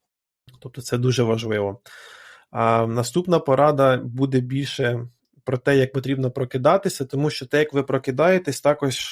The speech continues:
впливає на те, як ви відчуваєте себе протягом дня. І прокидатися потрібно, як я вже казав, в той момент, коли ваш цикл закінчений. Насправді, самому це дуже важко,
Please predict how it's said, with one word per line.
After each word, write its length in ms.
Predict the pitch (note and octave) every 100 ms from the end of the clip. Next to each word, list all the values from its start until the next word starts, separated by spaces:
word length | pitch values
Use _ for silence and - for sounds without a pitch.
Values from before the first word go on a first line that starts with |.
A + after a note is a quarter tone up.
| -
впливає 600 | - C3+ C3 D3 D3 C3
на 140 | B2+
те, 220 | B2 C#3+
як 200 | B2+ B2
ви 100 | B2+
відчуваєте 580 | B2 B2 C3 B2+ B2 B2
себе 260 | - A#2+ A#2
протягом 540 | A#2+ A#2 A2 A2 A2+
дня. 240 | G#2+ F#2+ - - - - - - _
І 400 | - C3+ C#3 C#3 C3
прокидатися 1080 | C3+ C3 C3 D3 E3+ E3 - - B2+ A#2+ A2+
потрібно, 500 | A#2 B2 - D3+ C3
як 140 | B2
я 60 | B2+
вже 180 | B2 B2
казав, 380 | B2 A#2+ A#2+
в 480 | A#2 _ _ _ _
той 180 | C3+ C#3
момент, 420 | C3 B2+ D3+ E3+
коли 260 | - C3 C3+
ваш 360 | B2 C3 - -
цикл 280 | C#3 C3
закінчений. 720 | B2 B2 A#2+ B2+ A#2+ - G#2+ G#2+
Насправді, 580 | A#2 - E3 G3 D#3
самому 580 | C3 - C3 D#3+ G3+ E3+
це 200 | C3 C3+
дуже 320 | C3+ D3 D3
важко, 600 | C3+ C3 A#2 - D3 F3+